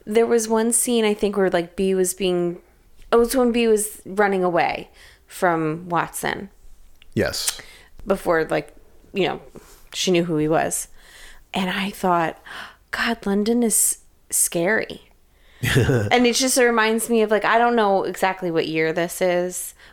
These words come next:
Speaker 1: but it's like, it just made me think of, like, maybe it's around the same time as, uh, I don't know, there's, like, no electricity.
Speaker 2: It's probably, like, uh, nineteenth century.
Speaker 1: So probably later than Les Mis was.
Speaker 2: Yeah, I think so.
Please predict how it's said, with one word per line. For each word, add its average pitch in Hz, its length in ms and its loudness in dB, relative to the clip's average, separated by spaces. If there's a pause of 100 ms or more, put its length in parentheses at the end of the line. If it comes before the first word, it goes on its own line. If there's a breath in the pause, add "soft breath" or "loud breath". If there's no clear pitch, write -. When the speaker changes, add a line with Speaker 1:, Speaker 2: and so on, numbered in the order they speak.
(140 soft breath)
Speaker 1:
but 170 260 4
it's - 180 -4
like, 175 240 0
it - 180 -4
just 180 240 -4
made 180 140 2
me 175 160 2
think 170 300 -4
of, 160 400 -6 (180)
like, - 460 -6 (420)
maybe 190 280 0
it's 196 160 -4
around 208 160 4
the 208 80 2
same 233 280 0
time 233 420 0
as, 220 260 -6 (720 soft breath)
uh, 190 300 -2 (100)
I 196 60 -2
don't 208 100 2
know, 180 80 2
there's, 175 180 0
like, 175 120 0
no 190 160 2
electricity. 185 880 -2 (1040 soft breath)
Speaker 2:
It's 160 260 0
probably, 110 240 0
like, 98 240 -4 (140)
uh, 87 220 -4
nineteenth 95 360 -4
century. 95 400 -6 (560)
Speaker 1:
So - 160 -4
probably 226 380 4
later 180 400 2
than 156 180 -2
Les 156 160 -4
Mis 160 480 -6
was. - 520 -8 (280)
Speaker 2:
Yeah, 110 280 2
I 95 40 -6
think 92 160 -8
so. - 160 -10